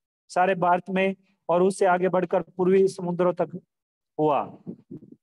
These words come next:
इतिहास के इस लंबे दौर में भारत अलग-अलग मीरा, ईरानियों और यूनानियों से, चीनी और मध्य एशिया, अ, अन्य लोगों से उसका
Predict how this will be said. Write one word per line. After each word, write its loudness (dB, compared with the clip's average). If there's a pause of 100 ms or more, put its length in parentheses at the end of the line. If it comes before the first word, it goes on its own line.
(1400)
इतिहास 0
के 0
इस -2
लंबे 0
दौर 2
में 0 (1800)
भारत -2
अलग-अलग 0
मीरा, 0 (520)
ईरानियों 0 (480)
और 0
यूनानियों 0
से, 0 (320)
चीनी 0
और 2
मध्य 0
एशिया, 2 (680)
अ, 2
अन्य -2
लोगों 2
से 0
उसका 0